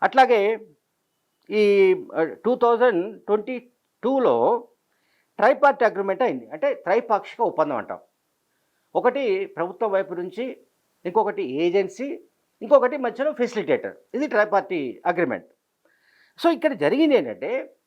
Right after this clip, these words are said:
ప్రభుత్వానికి ఈ ఫార్ములా ఈ రేసుకు సంబంధించిన సమాచారమే లేదు.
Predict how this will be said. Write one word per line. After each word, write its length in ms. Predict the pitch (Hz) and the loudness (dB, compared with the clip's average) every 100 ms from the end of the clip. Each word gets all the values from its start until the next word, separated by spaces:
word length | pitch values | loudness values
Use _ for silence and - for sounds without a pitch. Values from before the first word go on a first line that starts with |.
| _ _ _ | _ _ _
ప్రభుత్వానికి 580 | 214 302 330 285 269 311 | -2 -2 2 2 2 -6
ఈ 40 | |
ఫార్ములా 400 | 285 208 247 247 | -4 -4 -2 -4
ఈ 200 | 226 226 | -4 -4
రేసుకు 360 | 226 220 220 202 | -2 -2 -4 -12
సంబంధించిన 420 | 185 190 190 180 | -14 -8 -8 -8
సమాచారమే 720 | 180 165 202 208 185 165 240 | -6 0 4 4 2 -2 -2
లేదు. 460 | 208 160 123 147 - | -2 -2 -4 -8 -12